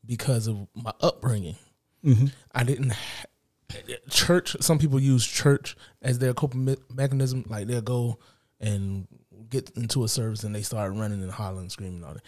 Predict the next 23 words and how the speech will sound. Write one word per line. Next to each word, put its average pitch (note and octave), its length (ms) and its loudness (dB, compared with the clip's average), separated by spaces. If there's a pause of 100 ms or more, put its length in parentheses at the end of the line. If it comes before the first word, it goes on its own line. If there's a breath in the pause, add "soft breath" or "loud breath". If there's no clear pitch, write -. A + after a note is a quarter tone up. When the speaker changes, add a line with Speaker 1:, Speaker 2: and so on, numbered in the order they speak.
Speaker 2:
Yeah. G2+ 180 0
Speaker 1:
And, F3+ 200 6
and E3 240 8
everybody D#3+ 380 10
has C3 260 8
their B2+ 140 10
way A#2 180 8
of A2+ 120 4
worship. G#2 300 -2 (100)
No, D3 280 -2
nothing's C#3 500 2
wrong A#2+ 280 2
with G2+ 180 -4
that. F2+ 300 -6 (100)
That's F#2+ 180 -16
a A#2+ 60 -8
good A#2 240 -2
thing. C#2+ 300 -10 (640 loud breath)
Um, G#2+ 420 2 (260)
<laughs> - 280 -10
but B2+ 140 8
I B2 120 4
think D#3+ 500 2